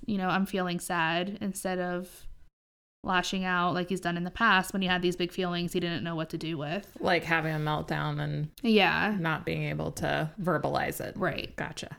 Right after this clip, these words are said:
Speaker 1: Right. So he did really well, and we ate a lot of good food. Got some shopping done.
Speaker 2: Food is the best.
Speaker 1: Yeah, it really is.
Speaker 2: Yeah. Well, I feel like ours was kinda low key.
Speaker 1: Yeah.
Speaker 2: Yeah,
Speaker 1: Those are
Speaker 2: it
Speaker 1: the best
Speaker 2: was
Speaker 1: ones.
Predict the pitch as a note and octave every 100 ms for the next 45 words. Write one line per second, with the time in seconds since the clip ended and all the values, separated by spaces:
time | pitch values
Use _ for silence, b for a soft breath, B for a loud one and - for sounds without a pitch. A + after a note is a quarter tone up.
0 | C4+ A3+ - D2+ - - A3 A3 A3+ A#3
1 | B3+ C#4 C4 C4+ B3+ C4 C4+ C4 A#3 A#3
2 | C#4 C#4 A3+ G#3+ A3 A3 G#3+ G3+ A3 A3+
3 | A3+ A#3 A3+ C4 D#4+ E4+ - _ _ _
4 | _ - G3+ - G#3 A3 A3+ B3+ C4 C#4
5 | C#4+ D4 D#4+ D#4+ B B B B - -
6 | G#3 G#3 F#3+ F3+ - C3+ D3+ C#3+ D3+ -
7 | G#3+ F#3 F3 F3 F3+ - G#3 G3 F3 F3
8 | E3+ F3+ - - - - D3+ - D#3 -
9 | _ - G#3+ A3+ A#3+ C4 B3 G#3+ F3 G3
10 | G3 E3+ - D#3 D#3 D3+ D3+ D3+ E3+ D3+
11 | C#3+ E3+ - - G#3 F#3 G3+ G#3+ - F3+
12 | E3+ G#3 G#3 A3+ - G#3+ F3+ -